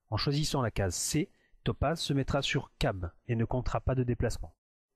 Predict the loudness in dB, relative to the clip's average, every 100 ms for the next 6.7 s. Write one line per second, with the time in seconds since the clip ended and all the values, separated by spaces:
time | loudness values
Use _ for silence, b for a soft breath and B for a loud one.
0 | _ 0 2 2 2 2 0 -2 -2 0
1 | 2 2 2 2 0 2 2 2 0 0
2 | 2 0 0 0 0 0 0 2 2 2
3 | 4 4 4 2 0 0 0 0 -2 -4
4 | -14 _ _ _ _ _ _ _ _ _
5 | 0 2 2 0 0 0 0 0 -2 -2
6 | 0 0 0 -2 -8 -12 -14